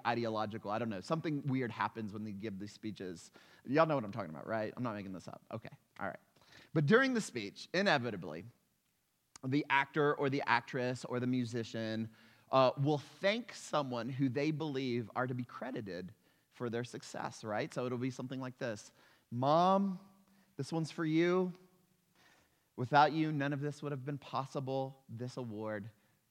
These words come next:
belongs to you," right? I mean, it's, it's the script. Uh, that's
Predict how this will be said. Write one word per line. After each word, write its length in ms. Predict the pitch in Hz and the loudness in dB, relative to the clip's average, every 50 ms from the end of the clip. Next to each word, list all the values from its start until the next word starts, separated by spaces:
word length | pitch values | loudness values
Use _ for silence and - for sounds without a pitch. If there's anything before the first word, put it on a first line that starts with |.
| _ - | _ -10
belongs 500 | 98 92 95 95 95 95 98 - - - | -8 -6 -6 -4 -6 -6 -8 -10 -14 -14
to 140 | - 98 87 | -10 -8 -8
you," 260 | 85 80 57 53 - _ _ - | -8 -8 -10 -12 -16 _ _ -12
right? 280 | 139 196 208 - - | -10 -10 -10 -10 -12
I 320 | - _ _ _ _ - 135 | -14 _ _ _ _ -8 -6
mean, 100 | 135 139 | -4 -4
it's, 180 | 139 - - - - | -4 -6 -8 -8 -8
it's 160 | 160 147 - | -8 -8 -6
the 100 | - 180 | -6 -6
script. 520 | 165 - - - 135 - _ - - - - _ _ _ _ _ _ - - - - - _ _ _ - | -6 -6 -4 -4 -4 -4 _ -16 -20 -20 -20 _ _ _ _ _ _ -20 -20 -20 -20 -20 _ _ _ 4
Uh, 200 | 135 131 127 - - - - - - | 6 6 6 4 0 -10 -20 -6 0
that's 300 | 139 220 247 285 - - | 4 4 4 4 0 -8